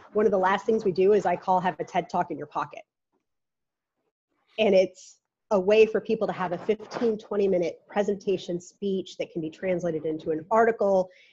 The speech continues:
into, you know, little sound bites, into possible little videos. It's something you can use for sort of a three sixty marketing platform. But what is it, what it does is it con-, it consolidates your contagious message.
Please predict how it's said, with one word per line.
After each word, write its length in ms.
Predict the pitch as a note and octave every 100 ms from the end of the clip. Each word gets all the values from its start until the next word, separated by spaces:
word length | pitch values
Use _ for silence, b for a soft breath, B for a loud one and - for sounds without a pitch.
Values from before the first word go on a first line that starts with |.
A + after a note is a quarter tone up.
| b -
into, 800 | F#3 F3 - F3 E3 E3 D#3 - G3+
you 100 | F3
know, 120 | D#3+
little 240 | E3 D#3+
sound 440 | D#3+ A3 G#3+ A3 G3
bites, 380 | F#3 F3+ F3 -
into 460 | F3 D#3+ E3+ E3 D#3+
possible 380 | - F3+ F3 E3
little 200 | E3 D#3+
videos. 440 | D#3 A3 G#3 F#3 E3+
It's 120 | -
something 220 | G#3 G3+
you 100 | F3
can 140 | E3+
use 240 | F3 F3 F3
for 140 | E3+
sort 160 | E3+ E3
of 60 | D#3
a 100 | D3+ -
three 140 | G#3
sixty 360 | G3 G3 - F3
marketing 360 | E3+ F3 G#3 G3+
platform. 440 | G#3 - A3+ A#3 B B B -
But 160 | A3
what 160 | G3+ A3
is 140 | G3+
it, 100 | F#3 - _
what 160 | G3 G3
it 160 | F#3+
does 220 | A#3+ B3
is 120 | G#3+ -
it 60 | -
con-, 180 | F3+ F3 - F3+ -
it 160 | F#3+
consolidates 920 | - G3+ - G#3 A3 A#3 G#3 F#3 - -
your 260 | F#3+ G3 G3
contagious 640 | F#3+ F#3+ F#3 E3 - -
message. 520 | C#3+ - - -